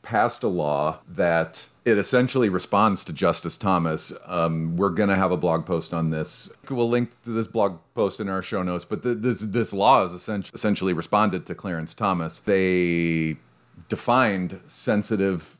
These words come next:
quote, "sensitive places" in very extensive detail. Any government building, any place of worship, libraries, public playgrounds, public parks, zoos, buildings and grounds of any educational institution,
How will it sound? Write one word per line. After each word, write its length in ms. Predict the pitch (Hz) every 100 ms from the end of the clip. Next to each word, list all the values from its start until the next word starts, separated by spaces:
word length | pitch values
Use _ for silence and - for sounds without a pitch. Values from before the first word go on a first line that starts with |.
| _
quote, 280 | - 101 90
"sensitive 500 | - 104 117 92 -
places" 760 | - 101 98 123 123 123 - - _ -
in 440 | 101 92 87 85 82
very 640 | - 98 80 101 127 117 101
extensive 560 | 90 - 101 90 85
detail. 580 | 69 82 - - - - _ _
Any 180 | 135 151
government 380 | 135 120 107 95
building, 380 | 95 82 76 73 -
any 180 | 156 156
place 220 | 127 110
of 60 | 104
worship, 300 | 90 - 78
libraries, 320 | 131 120 98
public 300 | - 170 139
playgrounds, 360 | - 117 98 82
public 260 | 165 165 -
parks, 260 | 127 92
zoos, 380 | 98 131 160 98
buildings 420 | - 147 165 165
and 100 | 135 117
grounds 320 | 135 135 110
of 120 | 98
any 200 | - 160
educational 520 | 147 107 139 117 120 104
institution, 640 | - - 113 - 80 76